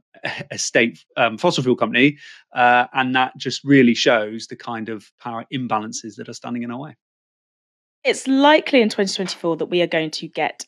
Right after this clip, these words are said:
Speaker 2: a Labour government in the U K, a government that has made a lot of noises about honouring existing oil and gas licences granted. And what a coincidence, the con-, existing Conservative government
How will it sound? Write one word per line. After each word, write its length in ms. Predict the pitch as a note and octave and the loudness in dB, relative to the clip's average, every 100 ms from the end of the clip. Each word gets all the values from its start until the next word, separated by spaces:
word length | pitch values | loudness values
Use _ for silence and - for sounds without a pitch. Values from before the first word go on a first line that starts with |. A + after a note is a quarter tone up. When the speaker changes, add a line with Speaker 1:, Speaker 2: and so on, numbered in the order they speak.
| - | -8
Speaker 2:
a 60 | |
Labour 500 | D#3+ D#3+ E3 E3 E3+ | -4 -2 0 0 -4
government 420 | - D#3 D3+ D#3 - | -4 -4 -4 -8 -8
in 100 | D3+ | -8
the 80 | |
U 160 | D3+ D3 | -6 -8
K, 260 | - C#3+ D#3 | -6 -4 -2
a 60 | |
government 460 | F3 F#3+ G#3 G3 - | 2 0 2 -2 0
that 140 | D3+ | 0
has 240 | E3+ F3 F#3 | 0 -4 -2
made 440 | F3+ F3+ D#3+ - _ _ _ - | -2 -2 -4 -8 _ _ _ -4
a 40 | A3 | 4
lot 200 | C#4 D4 | 4 4
of 100 | A#3 | 4
noises 560 | G#3+ G#3+ G#3 G3 F3+ | 4 6 6 4 2
about 360 | E3 E3 D#3+ - _ | 4 4 4 0 _
honouring 720 | G3 G3 F3 C3+ A#2+ F#2+ - - - | -4 0 2 2 0 -4 -12 -14 -8
existing 800 | E3 E3 E3+ - - D#3 D3 C#3+ - | -8 -2 -4 -4 -4 -4 -2 -6 0
oil 220 | D#3 D#3 | 2 2
and 100 | D3 | 0
gas 300 | D3+ C#3+ - | -2 -2 -2
licences 540 | C#3+ C#3 D#3 C#3 - - | -4 -4 -8 -12 -12 -6
granted. 540 | F#3+ F#3+ G3 G#3 G3+ - - - | 0 2 2 0 -2 -4 -18 -6
And 220 | F#3 E3+ - _ _ _ _ F3+ | -4 -4 -8 _ _ _ _ 0
what 180 | G#3 | 2
a 60 | G#3+ | 2
coincidence, 760 | - C4+ C4 F#3 E3 A3+ - G#3 | 4 4 4 2 2 2 -10 -12
the 260 | F#3+ F3 D#3+ | 0 2 2
con-, 220 | - F#3+ F#3+ | -2 -6 -6
existing 800 | F3+ F#3+ A3+ - F#3+ E3+ E3+ - | -2 0 0 0 -2 0 -6 -10
Conservative 440 | F#3 F3+ C#4+ C#4+ A#3 | -12 0 0 2 2
government 320 | F#3 F#3+ | 2 2